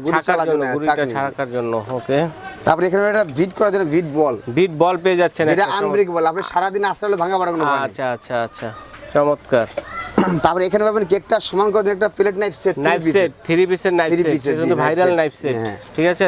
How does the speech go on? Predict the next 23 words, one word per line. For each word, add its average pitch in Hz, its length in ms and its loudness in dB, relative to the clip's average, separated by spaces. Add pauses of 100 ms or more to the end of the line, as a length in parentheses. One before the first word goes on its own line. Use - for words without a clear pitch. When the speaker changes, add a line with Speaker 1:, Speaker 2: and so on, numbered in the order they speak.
Speaker 2:
দেখেন 147 200 0 (140)
যারা 139 160 2 (120)
প্রথম 175 300 0
কাজ 175 180 2
করবেন 185 260 0
তাদের 151 240 0
কিন্তু 147 460 -4
Speaker 1:
তারপরে 175 180 2
Speaker 2:
এটা 196 100 2
Speaker 1:
সেটা 214 100 2
Speaker 2:
দরকার। 123 220 -2 (220)
Speaker 1:
করাত 185 220 2 (100)
নাইফ। 143 160 2
কেক - 720 -8
Speaker 2:
আচ্ছা, - 140 2
Speaker 1:
কাটার 170 140 2
জন্য 165 80 4
Speaker 2:
করাত 175 160 2
Speaker 1:
চাকু 151 160 0
Speaker 2:
নাইফ। 127 160 0
Speaker 1:
যেটা। 107 80 -6 (680)
Speaker 2:
ওকে, 131 260 2 (720)
দেখেন 117 220 2